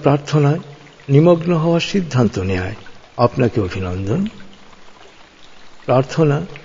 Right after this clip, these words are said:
সকল ইবাদতের নির্যাস। প্রার্থনা অনন্ত কল্যাণের উৎস। স্রষ্টা প্রার্থনা পছন্দ করেন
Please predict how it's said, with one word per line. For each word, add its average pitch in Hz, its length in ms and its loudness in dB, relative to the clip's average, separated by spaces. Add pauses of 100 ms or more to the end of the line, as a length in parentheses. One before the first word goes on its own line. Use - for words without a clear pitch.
(180)
সকল 190 440 4
ইবাদতের 151 600 2
নির্যাস। 95 580 -4 (1300)
প্রার্থনা 139 540 2 (340)
অনন্ত 175 420 6
কল্যাণের 170 640 2 (120)
উৎস। - 320 0 (1200)
স্রষ্টা 147 540 4 (400)
প্রার্থনা 147 480 4
পছন্দ 165 500 2
করেন 175 400 0